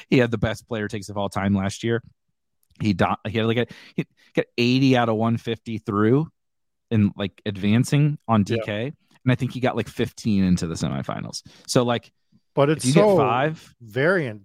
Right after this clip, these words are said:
Speaker 2: because I got more than that into the second round of D K. I think I had twenty or somewhere around there.
Speaker 1: Mm-hmm.
Speaker 2: And all my teams got wiped on D K. After the first round, when we got into that second round,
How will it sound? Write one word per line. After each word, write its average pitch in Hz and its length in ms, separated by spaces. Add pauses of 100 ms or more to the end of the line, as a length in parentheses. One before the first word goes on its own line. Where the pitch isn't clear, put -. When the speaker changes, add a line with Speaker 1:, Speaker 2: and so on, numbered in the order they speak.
(160)
Speaker 2:
because 120 200
I 151 280
got 127 240
more 180 200
than 110 140
that 98 280
into 117 280
the 107 100
second 107 360
round 98 400
of 110 260
D 110 140
K. 110 160
I 110 100
think 220 180
I 190 120
had 104 160
twenty 131 520 (440)
or 123 80
somewhere 208 380
around 123 340
there. 107 260 (400)
Speaker 1:
Mm-hmm. 104 320
Speaker 2:
And 123 340 (160)
all 202 220
my 185 200
teams 131 280
got 107 160
wiped 135 540 (180)
on 131 160
D 110 160
K. 127 320 (880)
After 135 300
the 139 80
first 151 280
round, 151 300
when 117 140
we 123 80
got 143 100
into 135 140
that 120 200
second 147 360
round, 185 400